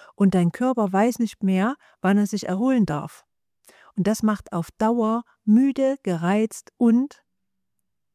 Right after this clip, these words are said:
für mich nur besonders, unkreativ. Was kannst du jetzt stattdessen tun?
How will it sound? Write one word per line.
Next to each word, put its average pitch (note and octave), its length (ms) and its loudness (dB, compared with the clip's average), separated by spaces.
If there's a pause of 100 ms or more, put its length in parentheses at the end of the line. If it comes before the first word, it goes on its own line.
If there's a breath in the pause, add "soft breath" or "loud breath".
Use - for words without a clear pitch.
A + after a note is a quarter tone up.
für - 140 -4
mich F#3+ 220 2
nur E3 160 -2
besonders, D#3+ 680 -4 (540)
unkreativ. - 960 0 (1900 loud breath)
Was A3+ 200 0
kannst C#4 260 -2
du A#3+ 60 -4
jetzt A#3+ 160 -2
stattdessen G3 440 -4
tun? - 400 -10